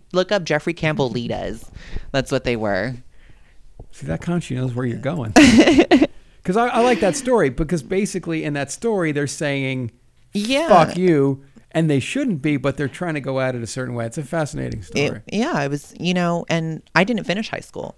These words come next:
Speaker 1: I never graduated. I never got a diploma or anything. And I, yeah, those ones, <laughs> they were black.
Speaker 2: For that?
Speaker 1: <laughs> Yeah.
Speaker 2: If you have our video feed,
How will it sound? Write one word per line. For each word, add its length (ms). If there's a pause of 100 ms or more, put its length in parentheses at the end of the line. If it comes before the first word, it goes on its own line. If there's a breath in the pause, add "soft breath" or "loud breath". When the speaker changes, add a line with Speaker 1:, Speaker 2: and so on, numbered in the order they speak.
(120)
Speaker 1:
I 120
never 540
graduated. 640
I 100
never 640
got 160
a 40
diploma 480
or 60
anything. 460 (340 soft breath)
And 160
I, 220 (160)
yeah, 200
those 260
ones, 380 (140)
<laughs> 140
they 180
were 140
black. 640
Speaker 2:
For 60
that? 920
Speaker 1:
<laughs> 20
Yeah. 420 (400)
Speaker 2:
If 140
you 60
have 100
our 80
video 360
feed, 520